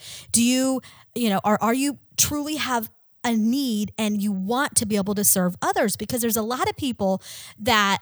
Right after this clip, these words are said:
are on these platforms because they truly want to help people. They want people to uncover this new platform. They want them to see the value of it.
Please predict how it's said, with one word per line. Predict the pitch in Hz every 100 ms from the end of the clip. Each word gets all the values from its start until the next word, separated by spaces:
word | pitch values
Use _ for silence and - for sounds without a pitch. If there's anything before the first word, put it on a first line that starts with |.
| -
are | 202 -
on | 240 330
these | 349 269
platforms | - - 202 196
because | - 220 254 233
they | 220
truly | 202 240 214
want | 190 175
to |
help | 185 -
people. | 202 151 98 - - -
They | 220
want | 208 -
people | 233 208 196
to | - 214 185 180 -
uncover | 175 170 - 285 302 285 - - -
this | 262 -
new | 262
platform. | 254 294 240 269 254 240
They | 202
want | 185 180
them | 180 180
to | 175
see | - 175
the | 165
value | 262 294 285 269
of | 240 226
it. | 220